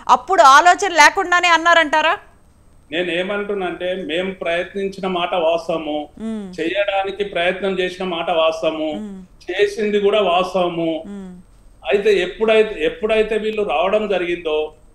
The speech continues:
Speaker 2: వీళ్ళు తీసుకొని దాన్ని పూర్తి చేయాల్సిన అవసరం ఉన్నది.
Speaker 1: మ్మ్.
Speaker 2: వీళ్ళ ప్లాన్ కూడా, ఇప్పుడు ప్రజలు వీళ్ళకి అధికారం ఇచ్చారు కదా,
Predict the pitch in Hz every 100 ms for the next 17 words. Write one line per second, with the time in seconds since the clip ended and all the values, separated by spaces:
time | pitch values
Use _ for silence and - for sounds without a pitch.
0 | - - 175 226 226 196 220 220 220 208
1 | 196 233 226 220 202 202 220 233 226 233
2 | 233 233 226 220 - 220 214 208 202 202
3 | 202 196 190 170 196 226 220 180 202 226
4 | 233 220 214 196 220 202 185 233 226 226
5 | 226 202 208 233 233 226 233 226 208 160
6 | 190 -